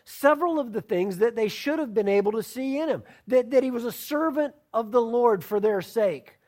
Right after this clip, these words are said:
That he was, that he was humble before them, meaning he wasn't seeking his own glory or his own status. He was actually humble before them, and they should have been able to see that in him.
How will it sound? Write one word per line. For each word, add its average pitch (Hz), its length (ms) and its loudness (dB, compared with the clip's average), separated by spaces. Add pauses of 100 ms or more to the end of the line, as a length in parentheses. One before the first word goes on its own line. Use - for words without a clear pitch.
(240)
That 233 100 8
he 254 80 0
was, 240 240 2 (600)
that 240 180 2
he 269 80 -2
was 262 120 -4
humble 269 480 0
before 180 440 -2
them, 156 240 -6 (320)
meaning 262 420 0 (160)
he 233 140 -4
wasn't 262 420 2
seeking 226 500 -6
his 208 200 -2
own 214 260 4
glory 208 420 2
or 196 100 0
his 165 140 -2
own 214 240 2
status. 202 520 -2 (200)
He 226 140 -2
was 226 140 0
actually 233 280 0
humble 226 640 2 (160)
before 269 400 0
them, 226 160 2
and 220 100 0
they 214 80 4
should 320 260 -4
have 302 60 -6
been 240 120 0
able 202 240 0
to 196 80 -2
see 220 280 -8
that 202 300 4 (320)
in 269 220 -2
him. 160 320 -2